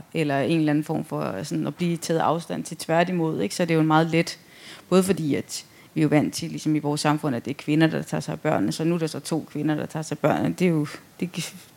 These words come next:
det giver jo meget god mening. Ligesom i de fleste heteroseksuelle familier, så er det trods alt stadig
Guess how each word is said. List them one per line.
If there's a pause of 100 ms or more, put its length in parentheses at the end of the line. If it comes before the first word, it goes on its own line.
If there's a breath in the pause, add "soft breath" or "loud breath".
(180)
det
giver
jo
meget
god
mening.
Ligesom
i
de
fleste
heteroseksuelle
familier,
så
er
det
trods
alt
stadig